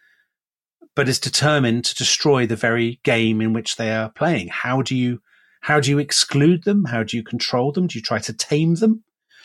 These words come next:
Do you work with them? Would you just say never? So this is the problem that is facing the, and of course, for the Weimar parliamentarians, they have no precedent.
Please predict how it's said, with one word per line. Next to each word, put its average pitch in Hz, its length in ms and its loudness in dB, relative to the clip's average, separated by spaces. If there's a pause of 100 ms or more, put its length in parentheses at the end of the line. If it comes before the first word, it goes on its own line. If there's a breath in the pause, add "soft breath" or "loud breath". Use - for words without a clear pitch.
(160 soft breath)
Do 101 100 -4
you 85 40 -4
work 110 300 2
with 156 120 2
them? 202 120 6
Would 165 160 4
you 113 80 0
just - 280 0
say 101 120 0
never? 123 480 2 (520 loud breath)
So - 160 4
this 175 200 4
is 170 100 2
the 147 60 -4
problem 139 280 2
that 110 100 0
is 110 100 -2
facing 110 400 -2
the, 107 280 -6
and 156 120 2
of 147 60 0
course, - 300 2 (100)
for - 180 -4
the 117 140 4
Weimar 107 400 0
parliamentarians, 104 840 -2 (480)
they 135 120 2
have 120 140 2
no 117 140 4
precedent. 104 580 -4